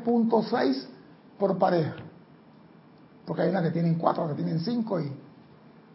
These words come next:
Pero acá se da ese volumen de crecimiento. En Europa no. Es más,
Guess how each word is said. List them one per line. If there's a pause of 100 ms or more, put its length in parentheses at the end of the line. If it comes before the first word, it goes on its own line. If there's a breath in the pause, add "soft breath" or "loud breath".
(200)
Pero
acá (720)
se
da
ese
volumen
de
crecimiento.
En
Europa
no. (220 loud breath)
Es
más,